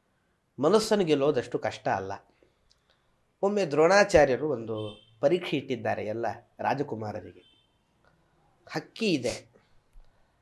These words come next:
ಹಕ್ಕಿಯ ಕಣ್ಣನ್ನ ಬಾಣದಿಂದ ಹೊಡೆಯಬೇಕು, ಇದೇ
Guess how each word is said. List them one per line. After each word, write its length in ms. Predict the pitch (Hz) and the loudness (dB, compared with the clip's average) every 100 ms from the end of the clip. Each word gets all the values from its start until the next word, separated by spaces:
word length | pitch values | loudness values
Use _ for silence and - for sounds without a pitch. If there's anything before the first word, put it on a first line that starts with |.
| - | -2
ಹಕ್ಕಿಯ 580 | 170 170 - 240 233 240 | -2 -2 -6 0 4 4
ಕಣ್ಣನ್ನ 720 | 240 170 190 196 170 165 196 | 4 2 4 2 0 0 -4
ಬಾಣದಿಂದ 680 | 147 131 160 208 160 143 160 | 0 2 4 4 2 0 -2
ಹೊಡೆಯಬೇಕು, 720 | 196 135 131 170 113 107 165 | -2 0 2 0 -2 -8 -10
ಇದೇ 500 | 123 139 160 135 - | -4 0 0 -2 -12